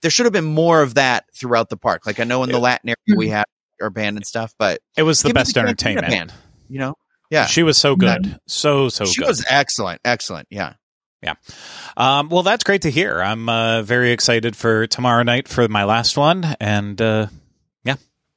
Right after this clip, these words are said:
Speaker 2: I hope it comes back next year. But, uh, Hannah, can I just ask real quick? How was
Speaker 3: Yes.
Speaker 2: Mister Fraser?
Speaker 3: Oh, he was
Speaker 1: I saw, I saw him
Speaker 3: fantastic.
Speaker 1: too.
Speaker 3: Yeah,
Speaker 2: Yeah, but
Speaker 3: I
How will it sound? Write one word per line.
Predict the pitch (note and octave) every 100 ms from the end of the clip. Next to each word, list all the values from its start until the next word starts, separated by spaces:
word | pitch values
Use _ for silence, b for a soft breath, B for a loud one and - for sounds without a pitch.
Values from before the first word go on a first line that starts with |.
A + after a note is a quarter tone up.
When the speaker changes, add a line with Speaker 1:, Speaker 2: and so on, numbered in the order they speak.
| _ -
Speaker 2:
I | G2+
hope | A#2+ B2
it |
comes | A#2+ A#2
back | B2+ A#2+
next | C3 C3+ -
year. | F#2+ F2+ B B B B A#2+
But, | C#3 C3 C3 C3+ C3+
uh, | B2+ B2+ B2 B2 B2+ B2+ B2+ B2+
Hannah, | F3 E3+ E3 E3+ - _
can | D#3+
I | D3+
just | D3+ D3
ask | D3+ C#3 D3
real | C#3
quick? | - C3+ - - _ _ _ -
How | C#3
was | C#3 A3
Speaker 3:
Yes. | F3+
Speaker 2:
Mister | C3 A#2+
Fraser? | - G#2 F#2 E2 - _ _ _ _ _ _ _ _ - - C4
Speaker 3:
Oh, | D4 E4+
he | G#3+ A#3 C#4
was | D4 -
Speaker 1:
I | G#3+
saw, |
I | G#3
saw |
him | G#3 A3+ B3+
Speaker 3:
fantastic. | D#3 C#3 -
Speaker 1:
too. | D#3+ F#3 _ _ _
Speaker 3:
Yeah, | F3+ F3+ F#3
Speaker 2:
Yeah, | A#3 C#3+
but | B2+
Speaker 3:
I | D#3+